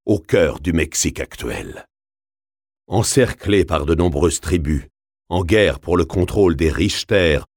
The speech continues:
entourant les lagunes sacrées de Texcoco, Saltocan et Zumpango,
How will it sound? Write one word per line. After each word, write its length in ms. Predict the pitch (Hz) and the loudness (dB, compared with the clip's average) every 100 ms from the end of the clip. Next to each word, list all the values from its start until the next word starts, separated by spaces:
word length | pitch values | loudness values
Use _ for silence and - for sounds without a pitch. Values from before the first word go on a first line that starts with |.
| - | -2
entourant 480 | 110 123 107 104 | -2 2 4 4
les 140 | 90 87 | 4 4
lagunes 360 | 92 90 98 | 2 0 -2
sacrées 520 | 85 - 87 - 98 71 | 0 -2 -4 0 0 2
de 140 | 78 | 0
Texcoco, 880 | 76 104 - - - 90 - 98 85 _ | -2 -4 -4 -6 -2 -2 0 0 0 _
Saltocan 800 | - - 101 82 92 80 87 80 | -8 -4 -2 -2 -6 -2 -2 0
et 80 | 80 | 0
Zumpango, 880 | 76 92 90 78 87 78 90 78 - | 2 2 0 0 -2 0 0 0 -2